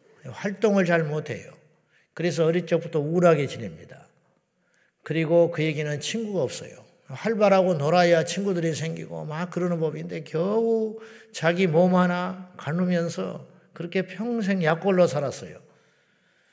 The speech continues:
그러면 그에게는 그 약점 때문에 하나님의 일을 버겁고 하나님 앞에 쓰기에 적합하지 않잖아요. 근데 케멜 몰가는 그 약점이 하나님 앞에 놀라운 강점이 돼요. 근데 그때는 몰랐어요.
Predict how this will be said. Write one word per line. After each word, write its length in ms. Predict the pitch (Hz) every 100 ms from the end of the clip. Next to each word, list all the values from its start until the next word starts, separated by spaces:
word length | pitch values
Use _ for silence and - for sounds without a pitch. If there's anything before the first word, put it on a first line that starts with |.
| _ _ -
그러면 320 | 220 220 190
그에게는 480 | 190 202 196 190 185
그 240 | 165 156
약점 460 | 127 131 185 175 165
때문에 360 | 156 143 143
하나님의 680 | 143 131 202 196 185 170 151
일을 280 | 147 147 147
버겁고 580 | - 135 156 156 131 139
하나님 380 | 117 175 165 151
앞에 200 | 143 139
쓰기에 460 | - 208 185 156
적합하지 480 | - 160 180 156 135
않잖아요. 480 | 127 135 131 101 - - _ _ _ _ _ _ _
근데 280 | - 196 190
케멜 420 | - 214 208 185
몰가는 680 | 170 185 170 180 196 131 - -
그 320 | - 190 202
약점이 760 | 160 165 170 180 180 196 123 95
하나님 400 | - 151 214 220
앞에 240 | 214 208 214
놀라운 640 | 208 220 240 247 240 240
강점이 480 | 190 208 196 226 190
돼요. 280 | 139 95 90 - _ _ _ _ _
근데 120 | - 170
그때는 460 | 196 180 220 202
몰랐어요. 500 | 170 175 156 - -